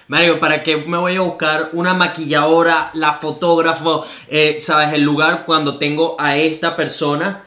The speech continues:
que puede, es capaz de hacer todo esto, todo lo que necesito y llevar la misión a cabo", ¿no? Entonces, eso justamente era algo que te quería comentar, que, wow, tienes demasiada ventaja, digamos, en el mundo de la fotografía,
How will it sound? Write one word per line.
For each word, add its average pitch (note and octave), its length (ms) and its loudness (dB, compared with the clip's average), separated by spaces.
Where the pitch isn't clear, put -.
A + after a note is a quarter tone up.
que C3+ 380 -6
puede, D3+ 420 2
es C3+ 100 -6
capaz D#3 360 0
de D#3 120 0
hacer D3 440 -4
todo D3 280 0
esto, D3 280 -4
todo C3 200 -4
lo D3 120 0
que D#3 80 -2
necesito D3+ 440 -4
y F#3+ 80 -2
llevar C3+ 280 2
la D3 100 4
misión C3+ 400 -2
a C3+ 100 -2
cabo", C3 320 2
¿no? D#3 220 -2
Entonces, - 400 -2
eso D#3 260 2
justamente E3+ 560 2
era E3+ 160 2
algo E3+ 200 -4
que E3+ 80 -4
te C#3 100 -6
quería C3+ 200 -2
comentar, D#3 480 -2
que, C3+ 80 -8
wow, C#3 320 0
tienes C#3 420 -6
demasiada C#3+ 600 2
ventaja, C#3+ 540 0
digamos, D3 440 -2
en D#3 80 -6
el C3 80 -6
mundo C3+ 300 -6
de E3 100 -2
la D3 160 0
fotografía, C#3 800 -4